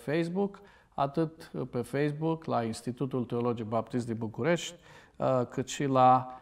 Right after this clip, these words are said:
Pro Diocese Media. În seara aceasta, invitat la emisiune este Amiel Drimbe și, uh, mă bucur să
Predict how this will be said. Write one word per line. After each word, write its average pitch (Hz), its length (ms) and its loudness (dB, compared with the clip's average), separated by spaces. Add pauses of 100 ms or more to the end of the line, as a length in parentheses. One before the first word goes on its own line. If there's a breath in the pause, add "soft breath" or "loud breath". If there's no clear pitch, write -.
(120)
Pro 123 480 0
Diocese 117 600 -2
Media. 95 500 -8 (440 soft breath)
În 135 120 -2
seara 147 220 8
aceasta, 156 920 6
invitat 135 480 4
la 135 100 0
emisiune 135 440 0
este 127 680 2 (120)
Amiel 120 540 2
Drimbe 143 460 0 (380 soft breath)
și, - 320 -8
uh, 131 880 0
mă 120 160 0
bucur 139 360 -2
să 123 580 0